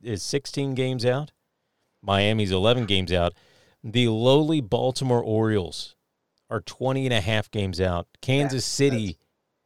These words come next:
Speaker 1: twenty-one and a half games out. I feel like it's a race between Kansas City and Baltimore about who's gonna be the worst.
Speaker 2: Right. And, and that was another optimistic take I heard about the Reds, is that with them being six and a half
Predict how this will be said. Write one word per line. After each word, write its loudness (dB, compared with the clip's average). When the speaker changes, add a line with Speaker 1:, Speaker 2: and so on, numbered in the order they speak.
Speaker 1:
twenty-one 2
and 2
a 2
half 0
games -4
out. 4
I 2
feel 0
like 2
it's -6
a -2
race 0
between -6
Kansas -4
City -2
and -2
Baltimore -2
about -2
who's -6
gonna -6
be -6
the -8
worst. -14
Speaker 2:
Right. -2
And, 0
and -2
that 0
was 0
another 0
optimistic -4
take -2
I -2
heard -4
about -4
the -8
Reds, -2
is -6
that -2
with -2
them 0
being -4
six -6
and -4
a -4
half -4